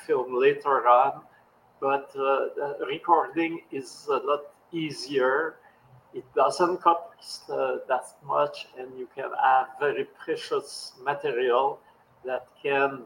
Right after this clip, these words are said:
be used f-, in further, uh, projects. And I think we have a very, very, uh, good example of,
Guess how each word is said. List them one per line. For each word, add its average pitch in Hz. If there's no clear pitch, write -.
be 123
used 143
f-, -
in 139
further, 131
uh, 117
projects. -
And -
I 117
think 147
we 120
have 127
a 101
very, 143
very, 131
uh, 113
good 135
example 127
of, 113